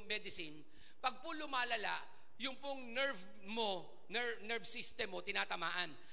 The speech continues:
At hindi mo nararamdamang nasusugatan ka o natatanggalan ka ng parte ng katawan. No? Now, ladies and gentlemen, leprosy, everybody say leprosy. Yung pong leprosy, mga kapatid, in the Bible, was a symbol of sin.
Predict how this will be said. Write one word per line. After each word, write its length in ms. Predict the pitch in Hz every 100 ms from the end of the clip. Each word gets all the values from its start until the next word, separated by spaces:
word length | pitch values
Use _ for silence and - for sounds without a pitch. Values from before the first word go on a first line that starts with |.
| - 247
At 80 | 254
hindi 240 | 269 294 370
mo 160 | 349
nararamdamang 720 | 330 294 277 262 254 240 208 220
nasusugatan 640 | 233 214 208 190 180 165 165
ka 240 | 160 151
o 80 | 233
natatanggalan 640 | 226 214 208 202 196 190
ka 80 | 185
ng 140 | 175 170
parte 240 | 175 160
ng 80 | 151
katawan. 380 | 151 131 131 117 - - - -
No? 160 | 151 143 - - 202
Now, 160 | 170 165
ladies 240 | 254 254
and 80 | 240
gentlemen, 400 | 233 226 214 196 - - - - 202
leprosy, 560 | 277 311 240 208 156 170
everybody 320 | 190 214 220
say 160 | 220
leprosy. 560 | 202 202 196 180 165 165 - - - - - 240
Yung 160 | 277
pong 240 | 294 285 262
leprosy, 640 | 320 320 311 - 254 226 196
mga 160 | 233
kapatid, 480 | 226 220 220 226 220 -
in 160 | 269 254
the 80 | 220
Bible, 480 | 208 226 202 214 175 - -
was 160 | 240 -
a 80 | 220
symbol 400 | - 240 214 220
of 160 | 196
sin. 320 | 151 - 170